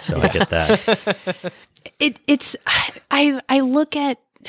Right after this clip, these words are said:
Speaker 2: I look at Power of the Dog, and as much as I do think that Jane Campion will take it home, I do think that Kyle makes a good point with West Side Story, and that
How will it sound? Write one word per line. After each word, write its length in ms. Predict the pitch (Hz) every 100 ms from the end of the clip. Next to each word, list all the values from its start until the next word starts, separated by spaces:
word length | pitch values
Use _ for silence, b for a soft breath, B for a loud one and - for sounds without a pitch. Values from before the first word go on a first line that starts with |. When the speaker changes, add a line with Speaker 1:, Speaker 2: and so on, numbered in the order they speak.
| B B B _
Speaker 2:
I 100 | 220
look 200 | 226 262
at 100 | 269
Power 280 | - 220 220
of 80 | 208
the 100 | 190
Dog, 520 | 170 160 160 160 165 -
and 320 | 175 170 165 - -
as 200 | 202 190
much 200 | 233 240
as 100 | 254
I 140 | 208 180
do 180 | 170 170
think 240 | 170 170
that 120 | 165
Jane 260 | 165 156 156
Campion 480 | - 151 156 147 147
will 180 | 143
take 280 | 147 - 156
it 100 | -
home, 400 | - 151 151 175 -
I 120 | 190 185
do 440 | 160 165 170 185
think 420 | - 180 165 160
that 140 | 156 -
Kyle 340 | 165 156 151
makes 220 | 151 -
a 60 | 156
good 220 | 151 143
point 400 | - 147 139 139 -
with 280 | 147 143
West 220 | 147 139 -
Side 180 | 135
Story, 560 | - - 135 139 147 139
and 180 | - 139
that 240 | 135 127